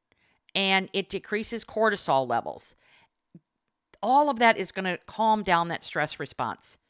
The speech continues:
Reishi is warming, okay? So it's not, like, crazy warming, but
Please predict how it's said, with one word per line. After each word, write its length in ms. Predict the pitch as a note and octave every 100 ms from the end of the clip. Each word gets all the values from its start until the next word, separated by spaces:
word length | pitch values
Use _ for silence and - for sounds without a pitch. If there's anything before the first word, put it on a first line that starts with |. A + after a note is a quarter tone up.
| _ _ _ - _ _ -
Reishi 460 | F#3 A#3 C4+ - D4
is 160 | G3+ E3
warming, 580 | D3 D#3+ D3+ B2+ G#2+ B2+ _ _ _ _ _ _ _ -
okay? 400 | D3 D#3+ D3+ D3+ - -
So 540 | - - G3+ F3 E3+ - -
it's 220 | G#3 -
not, 340 | A3+ A#3 C#4+ - _ _ _ _ -
like, 200 | G#3 -
crazy 480 | - A#3 G#3+ E3+
warming, 400 | C#3+ A2+ C2+ - _ _ _ _ - _
but 280 | G#3 F#3+ E3